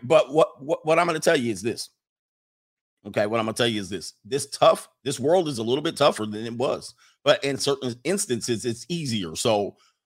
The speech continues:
um, th-, it's easier to learn information. It's easier to, to apply information. You can become a millionaire sitting in your house.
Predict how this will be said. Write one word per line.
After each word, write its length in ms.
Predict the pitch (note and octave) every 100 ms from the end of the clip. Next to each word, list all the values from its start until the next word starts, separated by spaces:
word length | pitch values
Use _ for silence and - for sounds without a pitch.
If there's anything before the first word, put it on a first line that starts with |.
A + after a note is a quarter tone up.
| -
um, 280 | A#2 A#2 A2+
th-, 160 | C3 -
it's 180 | C#3+ -
easier 340 | F3 D#3 D#3+ C3+
to 80 |
learn 300 | C3+ C#3 C#3
information. 520 | A#2+ G2+ G#2 G2 G#2 G#2
It's 100 | C#3
easier 380 | C3 A2+ A#2+
to, 460 | A2+ G#2+ G#2+ - G#2+
to 160 | - C3
apply 340 | G#2+ C3+ C3
information. 600 | G#2+ G2+ F#2+ F2+ F2+ F2+
You 100 | C3
can 120 | D#3+
become 280 | D3 C#3 -
a 40 | G#2
millionaire 540 | A#2 D#3+ C3 G#2+ G2
sitting 340 | - D#3 A#2+
in 120 | A#2 A2+
your 180 | G#2
house. 500 | F2+ A2+ - - -